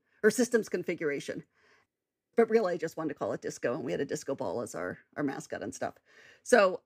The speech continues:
I got asked to speed up the pushes,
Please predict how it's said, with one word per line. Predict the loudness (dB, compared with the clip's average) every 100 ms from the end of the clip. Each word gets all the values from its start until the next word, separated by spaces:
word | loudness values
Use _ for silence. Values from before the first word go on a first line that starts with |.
| _
I | 4 6
got | 4
asked | 4 2 0 -4 -16 -4
to | -2
speed | -2 -6 -4 -2
up | -2
the | -4
pushes, | -2 -2 0 -4 -6